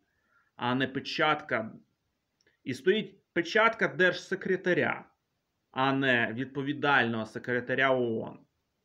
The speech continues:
От і все. Ось про що ви усі брешете. Усім. Ті, хто це чує, усе людство в небезпеці. Ви не вільні.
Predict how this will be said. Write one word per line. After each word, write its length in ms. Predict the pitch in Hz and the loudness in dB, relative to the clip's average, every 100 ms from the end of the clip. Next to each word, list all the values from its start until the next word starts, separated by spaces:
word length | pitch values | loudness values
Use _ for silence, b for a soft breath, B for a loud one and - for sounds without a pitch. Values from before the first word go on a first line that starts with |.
| _ _ _ _ - | _ _ _ _ -12
От 220 | 117 131 | -10 -10
і 20 | |
все. 540 | 127 - 180 - - - _ _ _ _ _ _ _ _ _ _ _ _ _ _ _ _ _ _ _ _ _ _ _ _ _ _ | -12 -8 -4 -4 -4 -14 _ _ _ _ _ _ _ _ _ _ _ _ _ _ _ _ _ _ _ _ _ _ _ _ _ _
Ось 260 | 127 139 135 | -2 -2 -4
про 180 | - - | -8 -12
що 280 | - 120 | -10 -8
ви 360 | 104 98 113 131 | -10 -10 -12 -12
усі 720 | 107 101 - - 131 135 113 - _ | -14 -18 -20 -18 -12 -12 -14 -18 _
брешете. 760 | 113 - 101 113 - 104 _ 110 _ _ _ | -20 -16 -14 -14 -16 -18 _ -20 _ _ _
Усім. 720 | 117 - - - 120 101 95 _ _ _ _ _ _ _ _ _ _ _ | -16 -16 -16 -10 -8 -8 -10 _ _ _ _ _ _ _ _ _ _ _
Ті, 200 | - 147 | -6 -6
хто 200 | 147 143 | -6 -10
це 200 | - 120 | -10 -12
чує, 720 | - - 127 151 139 101 92 - | -12 -12 -10 -8 -8 -10 -16 -14
усе 300 | 117 113 - | -12 -10 -10
людство 540 | 101 104 123 151 - 110 | -12 -10 -12 -12 -14 -16
в 100 | 107 | -12
небезпеці. 1000 | 113 104 123 - - 139 127 - - - _ _ | -12 -10 -12 -14 -10 -8 -8 -12 -20 -20 _ _
Ви 300 | 110 104 123 | -12 -6 -4
не 160 | 135 143 | -2 -4
вільні. 760 | 113 143 160 139 110 101 - | -6 -10 -8 -8 -8 -10 -14